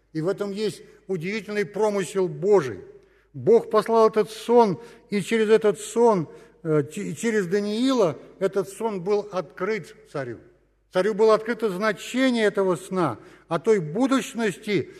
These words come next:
которая ожидает не только его, но все человечество. Именно Бог явил свою мудрость и силу. И если царь Навуходоносор правил сорок три года, то Иисус Христос будет править вечно,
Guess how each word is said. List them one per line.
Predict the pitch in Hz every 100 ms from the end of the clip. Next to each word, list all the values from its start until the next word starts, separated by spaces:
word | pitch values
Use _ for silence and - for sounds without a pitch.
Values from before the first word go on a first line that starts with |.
| - -
которая | 196 233 220
ожидает | 208 202 208 220 208 208
не | 220
только | - 240 214 -
его, | 156 147 131 95 - _ _
но | 160 160
все | - - 190 185 139 - -
человечество. | - 165 160 151 127 107 - - _ _ _
Именно | 202 220 226
Бог | 208 165 240 226 190
явил | 214 208 240 226 - - -
свою | - 214 220
мудрость | 214 233 220 220 196 220
и | 185
силу. | - 233 247 196 113 - - - _ _
И | 131
если | 160 226 233
царь | 214 233 233
Навуходоносор | 226 226 220 233 220 226 208 147 117 101 - - _ -
правил | 190 208 196 185
сорок | - 190 185 -
три | 226 254
года, | 190 202 139 92 - - _ _ -
то | 190
Иисус | 175 185 170 - 247
Христос | - 233 190 - 202 135 - - - _
будет | 165 170 175
править | 180 190 175 151
вечно, | 139 151 214 - - 110